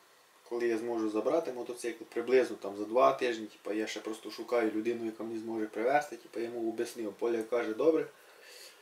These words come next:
Користувався через переводчик, коротше, спілкувався чисто тупо S M S-ками через емейл, отак то. Вот, і Е, ну, мотоцикл, звісно, не був далеко, типу, до границі до нас. Тобто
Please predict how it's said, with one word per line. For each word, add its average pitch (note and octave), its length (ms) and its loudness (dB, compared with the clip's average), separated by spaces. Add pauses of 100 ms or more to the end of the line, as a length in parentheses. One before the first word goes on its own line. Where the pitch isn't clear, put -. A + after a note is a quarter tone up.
(560)
Користувався C#3 580 2
через B2+ 280 -2
переводчик, B2 580 -2
коротше, G2+ 360 -8 (360)
спілкувався A#2+ 680 2
чисто B2 360 -6
тупо A2+ 440 -6 (1000)
S B2+ 360 0
M C3+ 60 0
S-ками B2 340 -4
через A2+ 360 0
емейл, A#2 300 -4 (240)
отак - 340 -6
то. - 80 -18 (1700)
Вот, D#3 320 10
і F3+ 360 4 (600)
Е, C3+ 340 6
ну, E3+ 320 4 (180)
мотоцикл, F#3+ 540 0
звісно, E3 340 2
не E3 100 4
був C3+ 180 0
далеко, A2 360 0
типу, A2 320 -6
до G#2+ 120 0
границі B2+ 440 -6
до G#2+ 120 -8
нас. G2+ 340 -10 (100)
Тобто F#2+ 160 -14